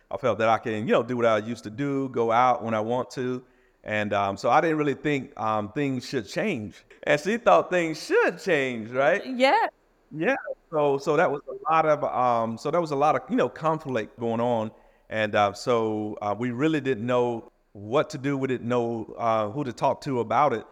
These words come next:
Speaker 2: Right.
Speaker 1: So, yeah, we just kinda cycled for so many years. And, um, w-, we had expectations and we had unmet expectations. And then we have expectations again and unmet expectations. So it just went around <laughs> and around.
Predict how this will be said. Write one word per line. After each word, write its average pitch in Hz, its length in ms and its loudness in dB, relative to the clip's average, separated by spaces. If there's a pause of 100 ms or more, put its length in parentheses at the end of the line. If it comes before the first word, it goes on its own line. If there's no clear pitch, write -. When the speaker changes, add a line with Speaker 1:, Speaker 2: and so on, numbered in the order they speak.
(140)
Speaker 2:
Right. 160 260 -4
Speaker 1:
So, 110 540 0
yeah, 107 140 -2
we 107 100 -4
just 120 160 -10
kinda 113 200 0
cycled 110 360 -2
for 101 80 -12
so 107 160 -6
many 107 200 -2
years. 101 420 -4 (420)
And, 101 220 -2
um, 95 560 0
w-, 98 260 -6
we 117 140 -2
had 120 500 4
expectations 135 920 -4
and 113 160 -4
we 113 100 -4
had 117 200 2
unmet 123 360 0
expectations. 117 880 -4 (380)
And 113 160 -4
then 117 180 2
we 117 180 0
have 123 200 -2
expectations 131 720 -2
again 127 340 0
and 120 140 0
unmet 123 500 0
expectations. 127 720 -4
So 208 180 2
it 247 80 -2
just 233 160 -4
went 185 180 0
around 135 400 0
<laughs> - 40 -8
and 147 180 0
around. 123 480 0